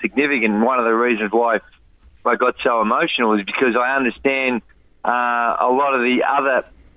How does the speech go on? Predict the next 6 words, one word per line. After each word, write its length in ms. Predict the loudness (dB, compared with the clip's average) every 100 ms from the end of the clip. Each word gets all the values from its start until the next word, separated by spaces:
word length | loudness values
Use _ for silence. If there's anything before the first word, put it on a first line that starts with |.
| -20 -20 -20 -20 -4
things 240 | -2 -2
that 160 | -2 -2
go 260 | -2 0 0
into 520 | -2 -2 0 2 0 -4 -20 _ -20 -4
building 440 | -2 0 -2 -2
a, 520 | -2 -2 0 0 -2